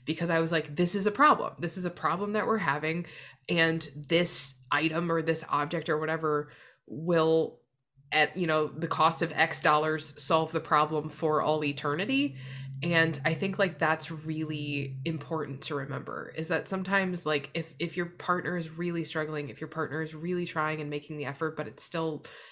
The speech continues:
you know, they're still locking themselves out or whatever,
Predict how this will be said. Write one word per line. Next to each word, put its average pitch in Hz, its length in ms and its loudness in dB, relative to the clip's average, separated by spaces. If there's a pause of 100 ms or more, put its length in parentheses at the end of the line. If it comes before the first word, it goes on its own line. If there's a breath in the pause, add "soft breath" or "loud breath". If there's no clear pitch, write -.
you 160 100 -4
know, 143 120 0
they're 165 160 2
still 185 240 2
locking 170 400 2
themselves 196 340 2
out 247 300 8
or 156 100 0
whatever, 160 500 0